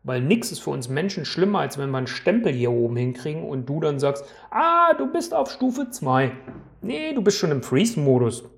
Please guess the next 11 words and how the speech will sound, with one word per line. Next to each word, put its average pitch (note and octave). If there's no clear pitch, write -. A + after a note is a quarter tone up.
Das -
will F3+
keiner D3+
von D3+
uns D3
hören. D3
Also C3+
pack -
einen G3
Irrtum F#3
hinter. A2